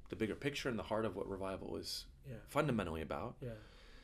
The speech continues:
Speaker 1: And, um, it, there's no formula like, okay, if you talk about this, that, or the other, then you're gonna have a revival. If we just confess our sins, we're gonna have a revival. Or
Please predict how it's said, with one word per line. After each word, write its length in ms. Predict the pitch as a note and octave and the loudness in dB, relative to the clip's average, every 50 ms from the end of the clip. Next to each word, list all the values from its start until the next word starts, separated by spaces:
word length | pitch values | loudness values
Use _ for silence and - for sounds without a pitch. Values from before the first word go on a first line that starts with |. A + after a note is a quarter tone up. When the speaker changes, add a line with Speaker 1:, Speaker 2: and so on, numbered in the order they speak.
| - - - - - - - | -18 -16 -16 -16 -8 -2 0
Speaker 1:
And, 500 | A#2 A2 G#2+ G#2+ G#2+ G#2+ G#2 G#2 G2 - | 2 4 6 6 4 4 2 2 2 4
um, 420 | G#2 G#2 G2+ G2+ G2 G2 G2 G2 - | 4 6 4 4 4 2 0 -2 0
it, 320 | - A2+ A2+ - - G#2 | 2 4 4 4 4 4
there's 220 | G#2 A#2 A2+ - A2+ | 4 2 2 2 2
no 400 | A#2+ B2 B2+ B2 A#2+ A#2+ A2 G2 | 4 6 6 8 8 6 6 4
formula 600 | - - - - B2+ C#3+ D3+ B2+ A2 G#2 G2+ G2 G2 | 0 0 4 6 8 8 8 8 8 8 6 6 6
like, 220 | F#2+ F#2+ G2 - | 6 6 4 4
okay, 280 | A2+ G#2 - C3+ A#2+ G#2+ | 2 4 6 8 8 8
if 120 | G2+ F#2+ | 6 4
you 60 | G#2+ G2+ | 0 0
talk 220 | - B2+ A#2 - | 0 2 2 2
about 260 | A#2 G#2+ G#2 G2+ G2 | 4 4 2 4 6
this, 260 | A2 A#2+ A#2+ A#2+ - | 8 10 10 10 10
that, 280 | - A#2+ A2+ A2 - - | 8 8 8 8 8 6
or 80 | G2 F#2+ | 4 4
the 120 | F#2 G2+ | 6 6
other, 220 | B2 C#3 B2 G#2+ G2 | 8 8 8 8 6
then 100 | G2+ G2 | 6 4
you're 80 | G2 G2+ | 2 2
gonna 120 | G2+ G2 | 2 2
have 140 | G#2+ G2+ F2+ | 2 2 2
a 40 | F2 | 2
revival. 600 | - - - - G#2+ C3 C3+ A#2+ - E2 F#2 G2 | 0 0 2 4 6 8 8 6 6 4 4 4
If 80 | F#2+ | 4
we 100 | G#2 A2 G#2+ | 4 4 6
just 200 | A#2 A2+ - - | 6 4 2 0
confess 340 | - G#2+ - - A2+ A2 - | -6 0 4 4 4 6 4
our 80 | - | 4
sins, 280 | - - - C#3 B2+ G#2+ | 4 4 4 4 2 2
we're 60 | G2 | 2
gonna 120 | F2+ F#2 | 0 0
have 40 | F2 | 0
a 40 | F2 | 2
revival. 520 | E2 F2+ E2+ - A#2+ C3 B2 A2 - G2 | 2 2 4 6 6 8 6 6 6 6
Or 380 | F#2+ F#2+ G2 G2 F#2+ F2+ F2+ - | 6 8 8 8 8 6 4 2